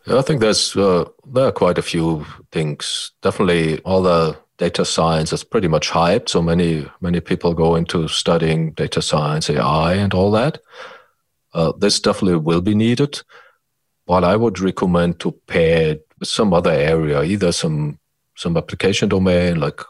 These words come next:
like health or energy, or maybe even psychology, 'cause I think this is where things will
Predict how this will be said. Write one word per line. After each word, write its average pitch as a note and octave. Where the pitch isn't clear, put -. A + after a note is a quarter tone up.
like D#2
health -
or D#2
energy, F2
or F2
maybe G#2+
even F#2
psychology, D#2+
'cause F#2+
I -
think A#2
this -
is -
where E2
things -
will E2+